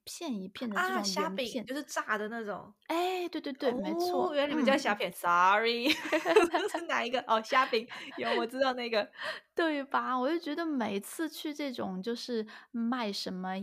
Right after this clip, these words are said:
Speaker 1: 亚洲的便餐的这种小餐厅，他们都会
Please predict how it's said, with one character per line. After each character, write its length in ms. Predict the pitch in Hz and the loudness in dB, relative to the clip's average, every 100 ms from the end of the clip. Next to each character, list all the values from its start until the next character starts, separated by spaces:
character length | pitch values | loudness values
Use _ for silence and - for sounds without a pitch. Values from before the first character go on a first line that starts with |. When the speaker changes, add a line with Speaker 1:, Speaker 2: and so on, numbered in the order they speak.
| 226 | -2
Speaker 1:
亚 240 | 247 214 | -4 -4
洲 240 | 185 214 208 | -6 -6 -4
的 100 | 202 | -8
便 300 | 196 240 202 | -6 -4 -4
餐 280 | 196 208 208 | -6 -6 -4
的 120 | 202 | -4
这 100 | 190 | -6
种 160 | 208 196 | -6 -6
小 220 | 214 - | -4 -6
餐 240 | - 208 202 | -6 -8 -8
厅， 180 | - 202 | -8 -8
他 100 | 233 | -4
们 140 | 233 240 | -2 0
都 160 | 262 | -2
会 180 | 262 254 | 0 -4